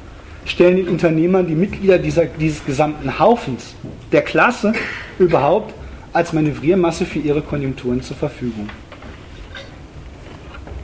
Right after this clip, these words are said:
Dafür nimmt die Obrigkeit die Abhängigen in die Pflicht.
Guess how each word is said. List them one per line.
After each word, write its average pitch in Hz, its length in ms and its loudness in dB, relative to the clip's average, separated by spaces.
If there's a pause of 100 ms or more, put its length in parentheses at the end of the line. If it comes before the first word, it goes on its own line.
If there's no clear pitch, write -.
(600)
Dafür 156 600 4 (1120)
nimmt 214 260 6
die 170 100 -2
Obrigkeit 160 680 2 (420)
die 151 100 4
Abhängigen 156 500 2
in 156 80 2
die 160 100 0
Pflicht. 127 400 -4